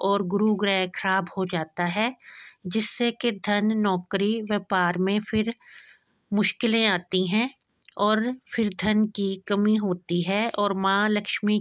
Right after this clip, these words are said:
की कृपा की जो कमी है वो होने लगती है। इसलिए कभी भी इन चार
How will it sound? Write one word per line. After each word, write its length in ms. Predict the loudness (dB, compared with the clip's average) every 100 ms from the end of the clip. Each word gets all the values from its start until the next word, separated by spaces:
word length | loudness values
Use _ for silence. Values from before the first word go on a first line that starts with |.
| -2
की 300 | -6 -6 -6
कृपा 500 | -4 -2 0 0 0 -4 -6
की 140 | -6
जो 180 | -2 -2 -2
कमी 380 | -2 0 0
है 240 | 0 -2 -2
वो 160 | -2 -2
होने 300 | 0 2 2
लगती 480 | 0 -2 -8 -8 -6
है। 200 | -10 -12 -20 -20 -20 -20 -20 -20 -20 -10
इसलिए 380 | -8 -2 0 0
कभी 380 | -2 -2 0 0
भी 180 | 0 0
इन 300 | 0 -2 -2
चार 340 | 0 0 0